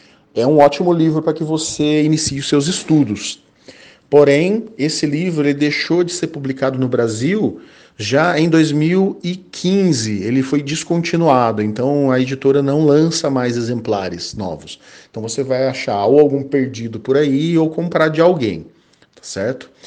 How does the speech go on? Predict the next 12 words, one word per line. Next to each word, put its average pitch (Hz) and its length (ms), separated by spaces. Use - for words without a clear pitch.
Agora, 151 540
se - 160
li-, 135 680
literatura 160 600
em 143 40
inglês 127 300
não 135 140
é 143 40
um 139 60
problema 120 440
para 107 160
você, 147 520